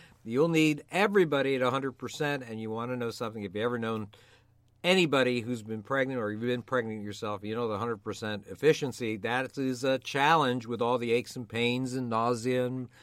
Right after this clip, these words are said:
fatigue and all the rest that goes along with carrying a baby. Now, we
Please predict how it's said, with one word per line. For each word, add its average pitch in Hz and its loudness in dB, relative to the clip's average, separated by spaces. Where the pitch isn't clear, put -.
fatigue 127 0
and 117 -4
all 120 0
the 123 -2
rest 117 -4
that 123 -4
goes 110 -4
along 101 -4
with 101 -10
carrying 92 -6
a 101 -6
baby. 123 4
Now, 110 -2
we 131 0